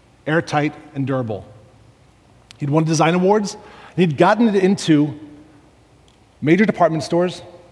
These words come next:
and hardware stores, the places where people bought dishware in nineteen forty-eight. Yet no one was buying. What was wrong with Earl Tupper's wonderful idea?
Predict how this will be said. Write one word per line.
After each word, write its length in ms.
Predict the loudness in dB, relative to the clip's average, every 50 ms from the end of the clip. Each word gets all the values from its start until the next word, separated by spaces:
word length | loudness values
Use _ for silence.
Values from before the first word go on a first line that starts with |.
| _ -10
and 80 | -8 -4
hardware 320 | -2 -2 0 0 -2 -4
stores, 440 | -4 -6 -8 -8 -8 -10 -12 -16 -20 -20 -20 _ _ _ -20 _ _ -20 -20 -20 -20 -20 _ -20 _ _ _ _ _ _ _ _ _ _ _ _ _ _
the 100 | -12 -12
places 520 | -8 -2 0 0 0 0 -2 -4 -4 0
where 120 | 2 0 0
people 380 | 0 -2 -6 -6 -2 -2 -2
bought 280 | 0 0 0 -2 0 -2
dishware 320 | -6 -6 -6 -4 -4 -4
in 60 | -2 -4
nineteen 240 | -6 -6 -6 -8
forty-eight. 460 | -8 -6 -8 -8 -8 -8 -10 -10 -14 -18 -20 -20 -20 -20 _ _ _ _ _ _ _ _ _ _ _ _ _ _ _ _ _ _ _ _ _ _ _ _ _ _ _ _ _ _ _ _ _ _ _ -6
Yet 100 | -2 0
no 100 | 0 0
one 140 | 2 0
was 100 | 0 2
buying. 400 | 2 2 2 2 0 -2 -6 -10 -16 -20 -20 -20 -20 -20 -20 _ _ _ _ _ _ _ _ -20 -20 -20 _ _ _ _ _ _ _ _ _ _ _ _ _ _ _ _ _ _ _ _ _ _ _ _ _ _ _ _ _ _ _ _ _ _ _ _ _ _ _
What 120 | -2 0
was 100 | 0 2
wrong 220 | 4 4 4 4 4
with 100 | 2 2
Earl 100 | 0 0
Tupper's 300 | 0 -2 -2 -2 -4 -4
wonderful 340 | -4 -4 -6 -4 -4 -4
idea? 360 | -4 -4 -4 -8 -10 -10 -12